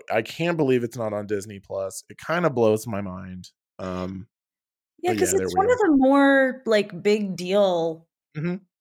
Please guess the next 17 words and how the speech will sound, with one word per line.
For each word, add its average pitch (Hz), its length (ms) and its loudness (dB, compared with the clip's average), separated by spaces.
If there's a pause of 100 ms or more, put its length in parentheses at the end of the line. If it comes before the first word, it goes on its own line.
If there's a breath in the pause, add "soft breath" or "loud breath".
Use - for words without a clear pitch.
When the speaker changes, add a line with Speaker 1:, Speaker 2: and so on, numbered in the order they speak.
(100)
Speaker 2:
of 190 200 0
the 151 60 2
Speaker 1:
Everybody 180 280 6
watched 131 320 6
it. 104 280 -4
It 135 40 -2
was 139 140 6
Speaker 2:
big 180 80 4
Speaker 1:
Chippendales 147 360 6
Speaker 2:
deal. 123 80 2
Speaker 1:
Rescue 123 260 4
Rangers. 120 1000 0
Everybody 117 540 0
knew 110 160 -2
that 104 200 0
shit, 95 300 -6
man. 95 280 -14